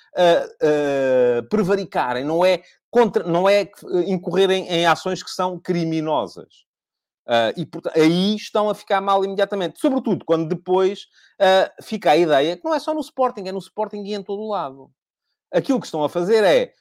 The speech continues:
"Se vocês nos apoiarem, nós apoiamos. Se vocês não nos apoiarem, nós assobiamos." Não gosto. Não acho que as coisas devam ser por aí. Mas esteve mal o Sporting também. Esteve mal o Sporting porque o Frederico Varandas não pode fazer, ou a direção do Frederico Varandas, não pode fazer o comunicado que fez,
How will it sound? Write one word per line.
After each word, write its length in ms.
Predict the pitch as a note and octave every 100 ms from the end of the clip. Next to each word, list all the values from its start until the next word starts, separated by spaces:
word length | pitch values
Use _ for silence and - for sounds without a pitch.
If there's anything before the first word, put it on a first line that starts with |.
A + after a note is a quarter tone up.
| -
"Se 260 | - C#4
vocês 420 | A#3 G#3+ - F3
nos 160 | F3+ F3
apoiarem, 760 | G3+ F3+ D#3+ F3 A3+ F3+ G#2 - _
nós 260 | D3+ G3 E3+
apoiamos. 580 | F3+ D#3+ B2 G2+ F2+ G2+
Se 60 |
vocês 280 | G#3+ G#3 A#3
não 100 | A3
nos 100 | G#3+
apoiarem, 480 | G#3 G#3+ G#3+ C3+ A2+
nós 220 | C3+ D3+
assobiamos." 720 | D3 - D#3+ F3+ C#3 G#2 G#2+ _ _ -
Não 180 | B2
gosto. 280 | E2+ - _ _ _ _ _ _ _
Não 160 | - G2
acho 160 | G#2 -
que 60 |
as 80 | A#2+
coisas 300 | - B2 C3
devam 220 | C3 C3+
ser 140 | B2 C3+
por 180 | C#3+
aí. 260 | D#3+ C#3+ G#2+ _ _ _ _ _ _ _ -
Mas 140 | C#4
esteve 220 | - G#3+
mal 180 | F3+ F3+
o 40 | G3
Sporting 520 | - A3 G#3 F#3+ F#3+
também. 240 | F#3+ G3+
Esteve 240 | D#3+ G#3+ E3
mal 160 | G#2
o 40 | C#3
Sporting 480 | - A#2 F2+ B2 C3
porque 300 | A3+ G#3 F#3
o 40 |
Frederico 360 | C#3+ A2 G#2 C3+
Varandas 400 | A2+ F2+ F2+ G#2+
não 140 | G3
pode 260 | - G#2+ -
fazer, 280 | A#2 F2 F#2+
ou 140 | G#2
a 60 | E2
direção 300 | G2+ - C3
do 80 | F#2
Frederico 280 | F2+ F2 E2+
Varandas, 240 | E2+ A#2
não 100 | F#3+
pode 180 | G#3+ G#3
fazer 220 | G3 F#3+
o 60 | F#3+
comunicado 440 | F#3 F3 F3 -
que 80 | -
fez, 280 | G2 -